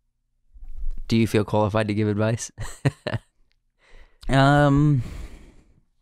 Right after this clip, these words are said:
Speaker 2: a little bit. Not, like, take it in stride, but a little bit of advice.
Speaker 1: Okay.
Speaker 2: From my experience.
Speaker 1: I feel, uh, confident enough to throw ideas out.
Speaker 2: Yeah. I think I can give advice, but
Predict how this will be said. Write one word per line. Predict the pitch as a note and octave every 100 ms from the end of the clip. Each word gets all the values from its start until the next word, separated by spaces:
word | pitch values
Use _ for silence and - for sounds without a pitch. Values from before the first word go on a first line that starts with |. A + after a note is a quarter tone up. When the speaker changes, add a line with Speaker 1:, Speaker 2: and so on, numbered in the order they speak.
| _ -
Speaker 2:
a | D3
little | E3 A#2+
bit. | G#2+ - -
Not, | C3+ D#3+
like, | C#3 A#2+ A2+ _ _ _ _ _
take | - C#3
it |
in | A#2+
stride, | G#2+ - A#2 B2 C3 C#3 _
but | - B2
a |
little | A#3+ B2
bit | A2
of | G#2+ G2
advice. | - - - - _ _ _ _ _ _ _ _ _
Speaker 1:
Okay. | A#2 - E2+ _ _ _
Speaker 2:
From | _ A#2
my | G#2+
experience. | G#2 _ G#2 - - A2+ _ _ _ _ _ _ - - -
Speaker 1:
I | D#3+
feel, | - D#3+ C3+ B2
uh, | A2+
confident | A2 - A#2+ A2 A#2 A2+
enough | A2 G#2 -
to | G2+
throw | - A2 G#2
ideas | F#2+ F2 G#2+ A2 G2+
out. | - D2+ - - - -
Speaker 2:
Yeah. | A#2+ A2 - _ _ _ _ _ _ _ _
I | - D#3
think | G3 F3+
I |
can | D#3 C#3
give | B2+
advice, | A2+ G#2+ A2+ A#2 A2
but | G2 G2+ A2 G#2+